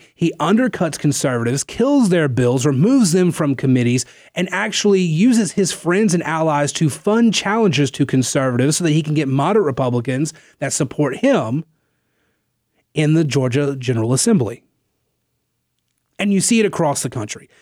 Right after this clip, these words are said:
It's not just Louisiana, it's not just Georgia, it's all over. Republican leadership, thanks to examples like John Boehner and like Kevin McCarthy, have ruined leadership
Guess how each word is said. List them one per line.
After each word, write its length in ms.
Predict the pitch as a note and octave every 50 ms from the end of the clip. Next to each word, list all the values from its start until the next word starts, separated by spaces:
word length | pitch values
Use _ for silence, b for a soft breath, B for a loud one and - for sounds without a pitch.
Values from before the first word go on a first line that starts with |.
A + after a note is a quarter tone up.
| b b b
It's 160 | D#3+ D#3 -
not 200 | E3+ E3+ E3+ D3+
just 160 | G3 F#3 -
Louisiana, 320 | F3+ D#3+ D3 C3 C#3 C3
it's 80 | B2+ -
not 120 | D3+ D3
just 160 | D3 D3+ B2+ -
Georgia, 320 | - C3+ C3 A#2 C3 C3+
it's 160 | D#3+ E3+ - - - -
all 320 | D3+ E3+ F3 F3 E3+ E3
over. 380 | - - C3+ B2+ A2 - - b b b b b b -
Republican 640 | C#3+ B2+ - - G#3+ A3+ C4 G#3 C4+ B3 G#3+ F3
leadership, 520 | D#3+ D3 B2+ B2 A2+ - - C3 B2 A#2 b b b b b
thanks 380 | _ _ - F#3 G#3 B3 G#3+ -
to 140 | - - A3
examples 680 | F#3+ D3+ A#2+ A2 E3 D3+ D#3+ D#3 - E3 D#3+ D3+ - B B B B B
like 280 | - B2 B2+ E3 F3 D3+
John 280 | D3+ D3 F3+ E3+ E3 D#3
Boehner 220 | C#3+ D3 C#3+ C#3+
and 120 | C3 C3+ C3
like 220 | C#3 D#3+ G#3 G#3
Kevin 340 | - - A3+ A3 G3+ G#3 F#3+
McCarthy, 680 | F3 D3+ - - A3 A3 F3+ - - - - - - _ _ _ _ _ _ _ _ _ _ _ _ _ _ _ b b b b b b b
have 220 | - F#3+ F3 D3
ruined 440 | D3+ D#3+ G#3 C4 C#4+ C#4 B3+ G#3 D#3+
leadership 680 | C#3 C#3+ E3 G#3 G3+ F#3+ D#3+ - - - A#2+ A#2+ A#2